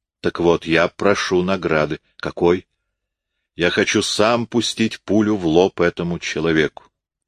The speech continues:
Жавер поднял голову, увидел Жана Вальжана и произнёс, едва заметно пожав плечами: «Это справедливо».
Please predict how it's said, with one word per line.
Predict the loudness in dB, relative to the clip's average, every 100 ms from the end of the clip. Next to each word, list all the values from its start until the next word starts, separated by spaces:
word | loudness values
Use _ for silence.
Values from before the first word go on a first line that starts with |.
| _ _ _ _ _ _
Жавер | -10 -4 0 2 0
поднял | 0 0 0 -2 0
голову, | 2 2 2 -4 -6 -20 _ _ -2
увидел | 0 2 2 2 2
Жана | 0 0 0
Вальжана | 0 0 0 0 0
и | -4
произнёс, | -4 -2 0 0 0 0 0
едва | -4 -2 0 0
заметно | 0 0 0 -2 -6
пожав | -2 -2 0 -2 -4
плечами: | -6 -4 0 0 -2 -10 _ _ _ -6
«Это | 0 0 0 -6
справедливо». | -6 -4 -2 -2 -2 -2 -2 -4